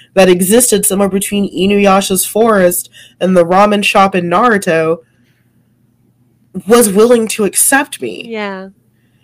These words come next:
Speaker 1: In all the places that America didn't, because I was too white, quote unquote, for the black kids, but I was clearly too black for the white kids.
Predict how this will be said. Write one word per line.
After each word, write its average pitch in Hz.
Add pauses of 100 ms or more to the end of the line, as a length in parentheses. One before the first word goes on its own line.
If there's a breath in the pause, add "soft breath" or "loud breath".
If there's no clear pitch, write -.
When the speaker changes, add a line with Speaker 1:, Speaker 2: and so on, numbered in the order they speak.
(140)
Speaker 1:
In 190
all 208
the 208
places 214
that 180 (260)
America 214
didn't, 233
because 175 (540 soft breath)
I 180
was 180 (240)
too 240
white, 208
quote 196
unquote, 185
for 180
the 175
black 220
kids, 175 (380 soft breath)
but 175
I 175
was 170
clearly 269
too 269
black 208
for 214
the 208
white 262
kids. 120